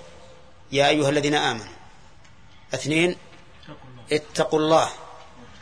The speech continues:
ثلاثة: "إن كنتم مؤمنين". والحكم: "ذروا ما بقي من الربا". ثم قال: "فإن لم تفعلوا فأذنوا بحرب من الله ورسوله".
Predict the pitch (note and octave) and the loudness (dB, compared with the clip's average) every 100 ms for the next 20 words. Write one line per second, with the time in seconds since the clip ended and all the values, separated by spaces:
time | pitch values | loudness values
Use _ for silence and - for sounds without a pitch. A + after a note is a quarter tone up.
0 | - - - - C#3 D#3 E3+ - F3 - | -20 -20 -14 -2 4 6 6 6 2 0
1 | - - - - - - - C#3+ D#3 D#3 | -14 -18 -18 -16 -16 -14 -4 0 2 4
2 | E3 E3+ D#3 D#3 D3+ B2+ C#3+ E3 G3+ G3 | 4 4 0 0 0 0 2 2 2 -2
3 | - - - - - - D#3 D3+ F3 - | -12 -20 -20 -20 -20 0 2 2 2 4
4 | F#3 G3+ - - - - - - - - | 2 2 -8 -20 -20 -20 -20 -20 -20 -20
5 | C3 - B2+ D#3 F3 F3+ F3+ F#3+ F#3+ - | -18 -10 2 6 8 8 8 6 2 -8
6 | - - - - C3+ D3 C#3 D3 C#3+ C#3 | -16 -16 -18 -12 0 2 4 2 2 0
7 | C3+ A#2+ B2+ G#2 - - - - - - | 0 -4 -6 -10 -14 -20 -20 -20 -20 -20
8 | - - - - - - - - E3 F3+ | -20 -20 -20 -20 -20 -20 -10 0 4 6
9 | E3+ D3 - - - - - - - - | 6 2 2 -10 -16 -18 -20 -20 -20 -20
10 | - - D3 G3+ G3 F#3 F3+ F3 E3 D#3+ | -10 0 4 6 8 10 10 8 4 4
11 | C#3 D3 D3 D3 C3+ F3 F#3+ D#3 D#3+ D#3+ | 4 2 2 0 4 8 8 8 6 6
12 | D3+ C#3+ C#3+ - E3 D#3 D3+ D3 C#3 C#3 | 4 4 2 4 2 4 2 2 2 2
13 | C#3 C3 A#2+ - D3 B2 | 2 2 -2 -4 -6 -6